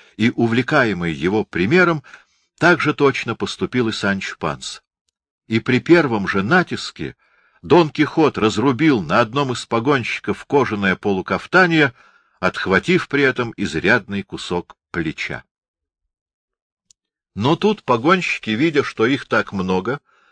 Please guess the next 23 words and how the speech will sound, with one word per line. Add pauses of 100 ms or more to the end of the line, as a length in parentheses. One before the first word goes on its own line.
(300)
а
нападающих
всего
только
двое, (540)
взялись
за
дубинки (360)
и,
окружив
обоих
противников, (320)
с
необычайным
рвением
и
горячностью (340)
принялись
охаживать
их. (1300)
По
правде
сказать,